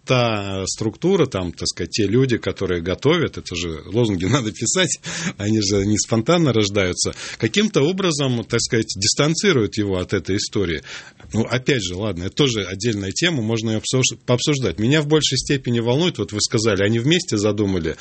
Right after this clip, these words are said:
что будет изменение и либерализация политической, э,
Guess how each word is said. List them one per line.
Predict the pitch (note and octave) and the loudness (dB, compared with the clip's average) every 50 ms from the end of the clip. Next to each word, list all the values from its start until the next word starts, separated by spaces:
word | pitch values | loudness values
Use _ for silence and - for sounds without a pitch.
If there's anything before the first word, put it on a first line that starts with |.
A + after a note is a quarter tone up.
| - - - - - | -10 -14 -14 -10 -6
что | - - - A2+ | -4 0 0 0
будет | G#2 A2 A#2 A#2 A2 - A2 | 2 2 2 2 2 0 0
изменение | G2+ G#2 A2+ A#2 A#2+ B2 B2 A#2 A2 G#2+ G2 F#2+ F2+ F2+ F2+ F2+ | 0 0 2 2 4 4 4 4 2 2 0 0 -2 -2 -2 0
и | F2+ F#2 F#2 | 0 0 0
либерализация | F#2 G#2+ G#2+ - A#2 A2+ A#2 A#2+ B2+ B2+ A#2+ A#2+ G#2 F#2+ - - F#2+ F2 E2+ D#2+ - | 2 2 2 2 2 2 4 2 2 2 2 2 0 0 -2 -2 -4 -4 -6 -6 -4
политической, | G#2 G#2 A2+ A2+ - G#2+ F2 - - - F#2+ F2 E2+ - - - - - - - - | 0 0 0 0 0 0 0 0 -2 -2 -2 -6 -6 -6 -10 -14 -14 -14 -16 -14 -10
э, | F#2 F#2+ F2+ F2 E2+ E2+ E2 E2 E2 | -6 -4 -2 0 0 0 -2 -2 -2